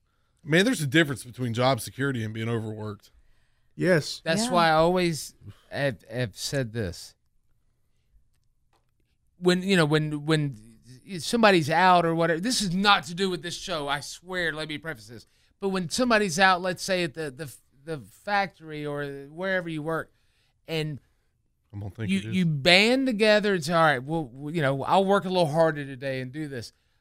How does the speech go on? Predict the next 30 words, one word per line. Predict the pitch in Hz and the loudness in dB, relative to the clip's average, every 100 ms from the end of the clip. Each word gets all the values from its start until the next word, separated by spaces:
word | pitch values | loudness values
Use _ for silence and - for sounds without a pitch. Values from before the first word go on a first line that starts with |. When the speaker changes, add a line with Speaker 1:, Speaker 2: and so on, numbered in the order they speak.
| _ - | _ -6
Speaker 3:
But | 175 147 | -6 0
then | 170 165 156 120 | 0 2 -2 -8
when | 143 151 147 139 | -4 -2 -2 -6
the, | 117 | -10
the | 120 147 | -6 -4
guy | 135 165 190 190 | 2 4 6 6
up | 170 - | 2 0
in | 143 | -6
the | |
crow's | - 196 208 202 156 | 0 4 4 4 0
nest, | 127 117 143 - | -2 -2 -4 -8
the | 127 | -2
boss | 165 202 - | 2 2 0
man | 139 127 139 | -2 -2 0
looks | 147 113 | -2 -4
down | 139 147 | -4 -2
there | 147 135 | -2 -2
and | 110 | -4
says, | 123 107 87 | -4 -4 -4
"You | 92 143 | -4 0
know | 160 | 2
what? | 180 254 - _ _ _ _ _ _ | 0 -2 -8 _ _ _ _ _ _
They | 139 202 | -6 -4
could | 160 95 | -4 -2
do | 135 147 | -2 -2
it | |
with | 135 143 | -4 -4
one | 165 202 202 | -2 -2 -2
less." | 214 - - - 190 | -4 -6 -10 -16 -6
Speaker 4:
Mm-hmm. | 190 190 170 | -4 -2 -6